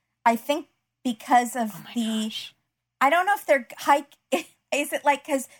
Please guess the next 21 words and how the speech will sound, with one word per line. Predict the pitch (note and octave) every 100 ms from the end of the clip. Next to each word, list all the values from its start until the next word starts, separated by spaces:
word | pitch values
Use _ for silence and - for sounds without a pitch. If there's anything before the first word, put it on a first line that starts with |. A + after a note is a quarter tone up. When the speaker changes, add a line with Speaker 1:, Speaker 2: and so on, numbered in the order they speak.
| _ _
Speaker 1:
the, | A#3+ A3+ - _
most | A#3 A#3+ B3 -
of | B3 A3
the | A3
buildings | F#3+ A3+ A3+ A#3+ C4 B3
will | G#3+
be | G#3
demolished | F#3+ G3 F#3 F#3+ A#3+ C4+ -
by | A#3+
the | A3+
destruction, | A3 A#3 - A#3 A#3+ - C4 C4 - _
or | - G#3+
is | G#3+
it | A#3 -
'cause | A#3
they | G#3 A3
wanted | G3 G#3 G#3+ G#3+
to | C4
have, | A#3 G#3
like, | G#3+ G3
an | G3+